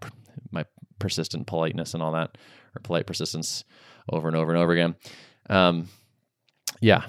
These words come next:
that's the biggest thing. But also, also snippets has really good s-, like, snippet support. And so, like, I just now, I, like, I,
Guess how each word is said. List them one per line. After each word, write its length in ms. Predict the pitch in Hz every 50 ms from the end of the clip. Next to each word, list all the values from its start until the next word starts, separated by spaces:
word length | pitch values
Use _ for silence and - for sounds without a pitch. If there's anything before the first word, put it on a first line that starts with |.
| - -
that's 140 | 110 110 -
the 80 | 110
biggest 280 | 85 95 95 95 - -
thing. 160 | 92 87 85 - - - - - - - - _ _ - _ -
But 100 | 131 127
also, 240 | 131 - - 123 - -
also 240 | 117 131 131 - 110
snippets 800 | - - - 101 95 95 - 143 - - - - - - - - _ _ _ _ _ _ _ _ -
has 160 | 110 101 90
really 260 | 87 101 104 104 101
good 140 | 95 101 95
s-, 220 | 82 - - - -
like, 180 | 90 87 -
snippet 340 | - - - 104 - - -
support. 380 | - 151 - 156 165 175 - _ _ _ _ _ - _ _ _ -
And 80 | 107 104
so, 120 | - 98
like, 220 | 87 85 85 - - - - - -
I 120 | 98 101
just 180 | - - - 107
now, 380 | 95 92 92 92 92 92 - -
I, 80 | - - -
like, 260 | - 90 90 - - - - - -
I, 80 | - -